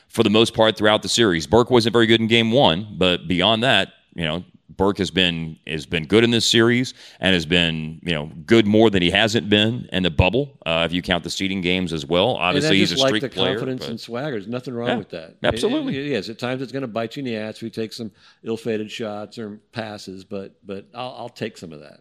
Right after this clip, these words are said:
Speaker 1: Yeah, Seth was, you know, Seth was part of that little burst. You know, mostly it was Luka and Burke on offense, but Seth provided a couple of baskets in that, in that stretch.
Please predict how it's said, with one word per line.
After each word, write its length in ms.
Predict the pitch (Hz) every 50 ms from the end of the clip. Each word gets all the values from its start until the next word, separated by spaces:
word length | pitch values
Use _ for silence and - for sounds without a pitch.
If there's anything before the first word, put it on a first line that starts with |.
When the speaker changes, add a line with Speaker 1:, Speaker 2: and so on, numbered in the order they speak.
| -
Speaker 1:
Yeah, 220 | - 120 104 87 78 85
Seth 360 | - - - 120 117 120 120
was, 340 | 127 123 120 113 - - -
you 60 | 113
know, 100 | 104 95
Seth 300 | 95 - - 110 110 -
was 100 | 123 110
part 220 | - - 120 123 123
of 40 | 117
that 180 | 117 117 104
little 240 | 92 120 120 120 117
burst. 600 | 104 87 113 117 117 117 113 - - - - -
You 100 | - 110
know, 100 | 110 101
mostly 420 | 101 101 107 120 127 - 127 127 127
it 60 | 117
was 180 | 113 117 90
Luka 280 | 87 107 117 113 - 123
and 120 | 113 98
Burke 240 | 87 104 110 110 107
on 100 | 107 104
offense, 460 | 107 104 107 - - 101 110 120 -
but 160 | - 82 76 -
Seth 280 | - - 90 92 -
provided 360 | - 107 92 104 104 101 98
a 60 | 101 98
couple 260 | - 107 92 107 107
of 80 | 104
baskets 460 | 90 98 92 92 92 - 95 92 85 98
in 80 | 95
that, 220 | 92 85 85 - -
in 120 | - 95 95
that 160 | 90 82 -
stretch. 420 | - - 92 85 80 80 - -